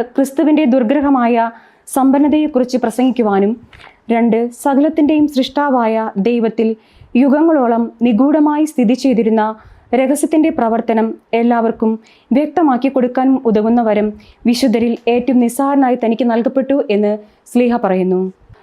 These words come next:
സ്വർഗീയ ഇടങ്ങളിലുള്ള ശക്തികൾക്കും അധികാരങ്ങൾക്കും സഭയിലൂടെ ദൈവത്തിൻ്റെ ബഹുമുഖ ജ്ഞാനം വ്യക്തമാക്കി കൊടുക്കാൻ ഉതകുന്ന വരം വിശുദ്ധരിൽ ഏറ്റവും നിസ്സാരനായി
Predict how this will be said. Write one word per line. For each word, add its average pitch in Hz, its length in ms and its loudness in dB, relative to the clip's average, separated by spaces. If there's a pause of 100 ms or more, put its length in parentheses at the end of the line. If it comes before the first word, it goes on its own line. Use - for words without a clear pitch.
(120)
സ്വർഗീയ 294 400 2 (120)
ഇടങ്ങളിലുള്ള 254 540 2 (220)
ശക്തികൾക്കും 247 580 -2 (220)
അധികാരങ്ങൾക്കും 240 680 0 (480)
സഭയിലൂടെ 269 560 2 (160)
ദൈവത്തിൻ്റെ 254 600 0 (100)
ബഹുമുഖ 277 360 0 (140)
ജ്ഞാനം 220 340 -2 (400)
വ്യക്തമാക്കി 285 640 0
കൊടുക്കാൻ 277 520 -2
ഉതകുന്ന 247 360 0
വരം 214 200 -2 (220)
വിശുദ്ധരിൽ 240 420 0 (180)
ഏറ്റവും 240 220 2
നിസ്സാരനായി 277 500 0